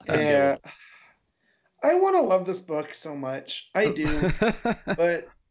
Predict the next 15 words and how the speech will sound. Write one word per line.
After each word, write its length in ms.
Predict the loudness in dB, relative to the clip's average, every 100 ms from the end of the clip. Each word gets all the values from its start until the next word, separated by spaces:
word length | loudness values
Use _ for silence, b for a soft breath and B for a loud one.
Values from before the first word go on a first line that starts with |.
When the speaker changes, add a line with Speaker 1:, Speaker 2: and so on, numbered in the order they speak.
| _ _ B B B B B B B B B B _ _ _ _ _ -2
Speaker 2:
I 60 | 2
don't 140 | 4
know. 260 | 2 -2 -8 b b _
I 100 | 2
just 160 | 2 4
feel 120 | 4
like 160 | 4
John's 320 | 0 -4 -6 -6
heart's 320 | -4 -4 -6
not 160 | -8
in 120 | -6 -8
it 100 | -10
right 160 | -10
now. 320 | -6 -8 -8 -16 _ _ _ _ _ _ _
Um, 440 | -6 -4 -4 -8